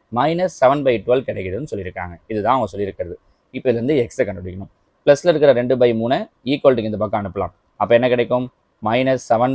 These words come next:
by டுவெல் பிளஸ் டூ by த்ரீ இங்க வந்துருச்சுன்னா மைனஸ் டூ by த்ரீ. இங்க என்ன மட்டும் நிக்கும்?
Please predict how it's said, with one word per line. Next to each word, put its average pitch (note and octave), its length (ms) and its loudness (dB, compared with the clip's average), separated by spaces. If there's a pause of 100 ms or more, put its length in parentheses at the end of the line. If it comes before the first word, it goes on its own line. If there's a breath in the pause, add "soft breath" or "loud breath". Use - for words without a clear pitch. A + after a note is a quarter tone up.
by B2 80 6 (180)
டுவெல் A#2+ 240 4 (500)
பிளஸ் D#3 260 2
டூ D#3+ 160 2
by C#3 160 8
த்ரீ C3 160 0
இங்க B2 140 2
வந்துருச்சுன்னா B2+ 420 0 (380)
மைனஸ் C3 360 2
டூ A2+ 140 2
by A2 80 2 (100)
த்ரீ. G#2 100 -4 (380)
இங்க D3+ 180 0
என்ன D#3+ 140 0
மட்டும் D3 200 0
நிக்கும்? C#3+ 320 2